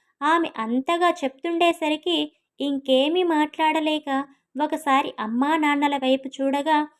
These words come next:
వాళ్ళ మొహాల్లో తమ కూతురు పెళ్లి జరగబోతుంది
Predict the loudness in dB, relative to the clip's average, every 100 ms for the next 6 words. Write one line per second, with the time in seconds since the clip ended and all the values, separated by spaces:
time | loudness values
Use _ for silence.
0 | _ _ 2 4 6 6 4 4 2 2
1 | 2 2 0 -8 _ -4 -2 -2 -2 -4
2 | 0 0 2 0 0 0 0 2 2 2
3 | -2 0 2 2 0